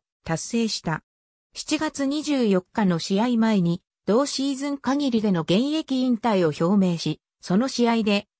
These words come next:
決勝満塁本塁打を放った。それから約二ヶ月後の九月三十日の試合が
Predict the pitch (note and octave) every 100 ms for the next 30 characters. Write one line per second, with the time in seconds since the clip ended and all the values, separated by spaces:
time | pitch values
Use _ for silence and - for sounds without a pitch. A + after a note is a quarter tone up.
0 | _ - G3 - B3+ C#4+ C#4 C#4 B3+ C4
1 | A#3+ D4 D4 A#3+ G#3 F3 E3 D#3 D#3 F#3
2 | A3+ - D3 - _ _ _ _ - G3
3 | G#3 D#4 C#4+ C#4+ C#4+ C4+ A#3+ A#3 F#3+ F#3
4 | A#3+ B3+ B3 A3+ F#3+ A#3 B3 A3+ - D#3
5 | F#3+ C4 C4 C#4+ A#3 F#3 - E3 D3+ -
6 | F#3 F3+ F3 E3